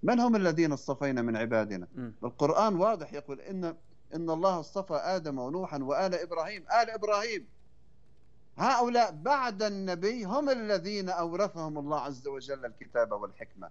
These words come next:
Speaker 1: فمنطق علي الأكبر منطق ال-، أيضا منطق الكتاب والحكمة. منطق علي الح-، الكتاب والحكمة، منطق فاطمة، وهكذا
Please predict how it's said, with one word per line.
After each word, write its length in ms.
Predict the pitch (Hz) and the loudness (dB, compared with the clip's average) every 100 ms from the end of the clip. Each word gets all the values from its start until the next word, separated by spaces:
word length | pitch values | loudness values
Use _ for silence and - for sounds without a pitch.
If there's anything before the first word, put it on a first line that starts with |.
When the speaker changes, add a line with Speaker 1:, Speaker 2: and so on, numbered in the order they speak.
| - - - - - - - - - | -16 -20 -20 -20 -20 -20 -20 -20 2
Speaker 1:
فمنطق 640 | 156 160 269 233 208 - | 4 6 4 2 -2 0
علي 380 | 160 180 220 196 | 0 0 0 -2
الأكبر 580 | 175 254 254 190 175 147 | 0 -2 -2 0 0 0
منطق 460 | 202 214 185 165 | -6 -8 -12 -12
ال-، 120 | 165 | -10
أيضا 280 | 156 208 170 | -6 -6 -6
منطق 480 | 147 170 190 - 147 | -6 -6 -8 -8 -8
الكتاب 540 | 135 117 139 185 190 | -8 -6 0 2 4
والحكمة. 640 | 156 143 233 - 196 143 - - - - - - - - - - - | 2 -2 -6 -8 -6 -6 -6 -16 -20 -20 -20 -20 -20 -20 -20 -20 -6
منطق 460 | 139 220 190 - 151 | -2 0 0 -2 0
علي 480 | 165 208 247 175 - - - | 2 2 0 -4 -8 -16 -20
الح-، 200 | - - | -18 -10
الكتاب 500 | 143 - 156 185 202 | -6 -2 2 4 4
والحكمة، 560 | 185 175 240 240 190 147 | 2 0 -4 -4 -6 -4
منطق 360 | 143 190 185 160 | -4 -6 -8 -8
فاطمة، 640 | - 226 240 196 170 139 104 - - - - 123 123 - | 0 0 0 -2 -4 -4 -6 -16 -20 -18 -10 -8 -8 -6
وهكذا 680 | 135 190 285 233 175 135 113 | 0 2 2 0 -2 -2 -2